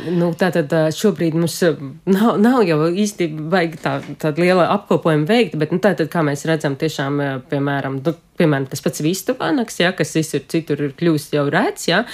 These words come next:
viņš tomēr ir spējis kaut kā pielāgoties un, un atrast to savu dzīves vidi, pilsētu vidē. Tā kā es domāju, ka tas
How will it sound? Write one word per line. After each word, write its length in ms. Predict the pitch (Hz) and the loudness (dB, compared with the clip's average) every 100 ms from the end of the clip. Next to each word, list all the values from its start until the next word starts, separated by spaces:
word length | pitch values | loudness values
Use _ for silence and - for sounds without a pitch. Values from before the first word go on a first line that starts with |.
| - - | -12 -4
viņš 200 | 170 - | -2 2
tomēr 300 | 208 196 185 | 4 4 2
ir 60 | 214 | -2
spējis 400 | - 175 175 190 | -2 0 2 2
kaut 220 | 190 170 | -2 0
kā 80 | 160 | -2
pielāgoties 920 | 151 196 175 139 135 139 135 143 143 - | 0 2 2 2 -2 -4 -4 -4 -4 -2
un, 180 | 143 143 | -4 -4
un 180 | 147 143 | -4 -2
atrast 380 | 151 156 143 - | -2 -2 -4 -4
to 80 | 139 | -8
savu 300 | 135 170 143 | -2 0 0
dzīves 460 | 131 156 147 127 - | 2 2 2 -2 -8
vidi, 460 | 143 143 143 143 143 | -4 -2 -2 -2 -2
pilsētu 580 | - 175 170 139 127 143 | 0 0 0 -4 -4 -4
vidē. 220 | 147 143 - - | -4 -4 -8 -6
Tā 120 | - | -2
kā 160 | 185 180 | 2 2
es 140 | 180 | 4
domāju, 260 | 214 202 151 | 2 2 0
ka 80 | 156 | -2
tas 160 | 185 | -4